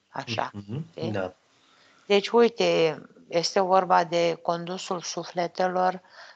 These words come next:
Speaker 1: în planurile celelalte, în diverse planuri, în cele șapte ceruri, știi?
Speaker 2: Da.
Speaker 1: Și,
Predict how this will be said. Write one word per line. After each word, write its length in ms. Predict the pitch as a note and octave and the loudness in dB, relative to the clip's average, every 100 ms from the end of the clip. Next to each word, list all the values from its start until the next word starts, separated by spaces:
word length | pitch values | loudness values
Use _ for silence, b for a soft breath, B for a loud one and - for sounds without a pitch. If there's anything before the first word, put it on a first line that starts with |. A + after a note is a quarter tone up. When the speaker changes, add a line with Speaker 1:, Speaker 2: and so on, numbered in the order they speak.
| B | B
Speaker 1:
în 160 | E3+ | -10
planurile 600 | E3 F3+ F3+ F3+ F3+ F3+ | 0 4 4 2 -4 -2
celelalte, 600 | F3 - F#3 D3+ C#3+ C#3+ | -4 -2 -2 0 -2 -4
în 160 | D3+ D3+ | -12 -12
diverse 520 | D3+ E3 F3+ - - | -8 0 0 -2 -10
planuri, 560 | D#3+ F3 E3+ D3 C#3 C3 | -10 -4 -2 -2 -6 -16
în 60 | D#3 | -14
cele 260 | - D#3+ | -8 -8
șapte 500 | E3 - F3 - - | -6 -2 -2 -2 -10
ceruri, 640 | E3 - F3 C#3 C3 - - | -6 -2 -2 -2 -6 -16 -14
știi? 340 | - D#3 F#3+ _ _ b b b | -14 -12 -14 _ _ b b b
Speaker 2:
Da. 500 | A2+ G2+ F#2+ F#2+ C3 | -8 -6 -6 -4 -2
Speaker 1:
Și, 600 | F#3+ - F#3 F3+ F3 E3+ | 0 2 2 4 4 2